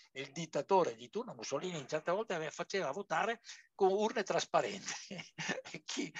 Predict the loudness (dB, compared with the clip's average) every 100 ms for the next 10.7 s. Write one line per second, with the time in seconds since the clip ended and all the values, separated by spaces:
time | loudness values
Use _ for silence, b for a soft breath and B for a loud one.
0 | B 0 2 6 8 10 8 6 2 4
1 | 6 8 8 8 6 6 4 4 0 0
2 | 4 6 6 0 -2 6 8 8 6 4
3 | 4 6 8 8 8 2 0 -4 -8 -10
4 | -8 -8 -6 -6 -6 -10 -10 -12 -12 -14
5 | -14 -12 -16 -18 -18 B B B B B
6 | -12 -8 -6 -6 -8 -10 -12 -6 -4 -4
7 | -10 B B -2 -2 -2 _ _ _ _
8 | -8 -8 -6 -6 -4 -4 -2 4 4 4
9 | 0 -8 -6 -4 -4 -6 -6 -8 -14 -16
10 | B B B B -4 -4